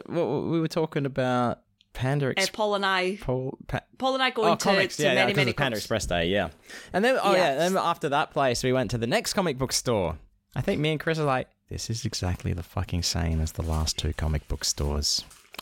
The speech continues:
Speaker 1: I don't know what's
Speaker 2: Yeah.
Speaker 1: going on, but
Speaker 2: Yeah.
Speaker 1: buckle in. We're gonna be here for another
Speaker 2: And
Speaker 1: two hours."
Speaker 2: And at the very least, I bought something at every store.
Speaker 1: Mm,
Speaker 2: And I
Speaker 1: yeah.
Speaker 2: think Paul did as well.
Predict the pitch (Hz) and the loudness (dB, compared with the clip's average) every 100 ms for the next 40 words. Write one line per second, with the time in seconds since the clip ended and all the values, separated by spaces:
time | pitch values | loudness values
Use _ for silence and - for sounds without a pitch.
0 | - - 92 - 85 - 78 87 - 85 | -16 -6 -4 -2 -2 0 0 0 -2 -2
1 | 85 82 80 80 - _ _ - 82 82 | 0 0 0 -2 -8 _ _ -8 -6 -4
2 | 76 82 78 73 76 _ - 85 87 82 | -2 -2 0 0 -4 _ -6 -2 -2 -2
3 | 82 78 78 85 - 269 - 82 76 78 | -2 -2 -2 0 0 0 0 0 0 0
4 | 87 95 92 - - _ _ - 294 302 | 0 0 0 -2 -10 _ _ -2 -2 0
5 | - 311 285 - 359 330 330 269 269 220 | -2 -4 -6 -6 0 0 0 -4 -6 -2
6 | 302 330 269 233 - 247 240 208 - 208 | 0 0 0 -2 0 -4 -2 -2 0 -2
7 | - 180 - 180 - - - 151 120 - | -2 -4 -4 -6 -6 -8 -2 0 0 -4
8 | - 240 254 269 220 240 220 214 185 175 | -2 2 2 0 -2 0 0 0 -2 -2
9 | 190 135 - | -2 -2 -4